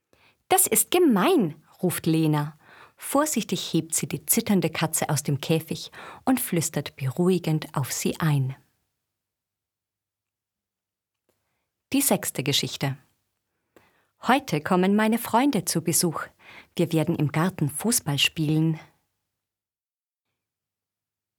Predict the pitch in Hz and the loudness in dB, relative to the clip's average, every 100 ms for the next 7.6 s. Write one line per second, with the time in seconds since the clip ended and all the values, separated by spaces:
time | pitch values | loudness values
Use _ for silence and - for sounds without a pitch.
0 | _ 269 277 - - 190 - 165 - 160 | _ 0 2 0 0 0 -2 -6 -2 0
1 | - 151 - 165 - _ _ _ _ _ | 0 -2 -4 -4 -6 _ _ _ _ _
2 | _ _ _ _ _ _ 202 - - 180 | _ _ _ _ _ _ -2 0 2 2
3 | 196 - 170 170 170 170 - 165 156 151 | 0 0 -2 -2 -4 -2 0 2 2 2
4 | 180 - - 151 147 165 175 - - _ | 0 -2 0 0 0 0 -4 -8 -18 _
5 | - - - - 220 - 233 247 233 - | -20 -20 -8 0 0 0 -2 -2 0 0
6 | 262 - 160 - 160 - - 151 - 185 | 0 -2 -6 -4 -4 -4 -2 -2 -2 -4
7 | - - - - - 160 | -4 -6 -4 -2 -2 -2